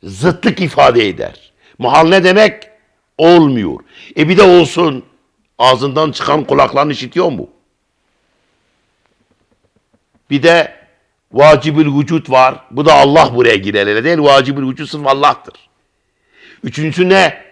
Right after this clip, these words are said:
Mümkün kısmıdır. Benle sen. İnsanoğlu mümkün kısmına girer. Allah Celle Celaluhu vacibül vücude girer.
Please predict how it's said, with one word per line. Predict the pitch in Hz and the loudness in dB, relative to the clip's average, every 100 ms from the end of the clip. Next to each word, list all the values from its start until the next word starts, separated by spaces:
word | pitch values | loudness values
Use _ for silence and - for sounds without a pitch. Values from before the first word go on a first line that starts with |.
| _ _ _ | _ _ _
Mümkün | 135 165 175 151 220 165 | -8 -4 -4 -6 -8 -8
kısmıdır. | 131 117 113 95 92 85 _ _ _ _ - | -10 -14 -10 -8 -8 -10 _ _ _ _ -8
Benle | 175 175 175 | -4 -2 -2
sen. | 175 165 123 _ _ _ _ _ _ _ _ _ _ _ _ _ _ - | -4 -12 -14 _ _ _ _ _ _ _ _ _ _ _ _ _ _ -10
İnsanoğlu | 139 - 170 165 170 180 | -8 -2 -2 -2 -2 -4
mümkün | 165 135 180 | -6 -6 -8
kısmına | 151 143 160 165 | -8 -12 -8 -6
girer. | 127 95 - - _ _ _ _ _ _ _ _ _ - | -6 -8 -10 -14 _ _ _ _ _ _ _ _ _ -2
Allah | 135 156 170 135 | 2 4 4 2
Celle | 175 165 165 | -2 0 -2
Celaluhu | 151 160 170 170 165 | 0 2 2 2 2
vacibül | 170 170 156 156 165 | 2 2 0 -6 -8
vücude | 156 147 156 180 | -8 -6 -2 -2
girer. | 151 151 98 - | -2 -2 -4 -6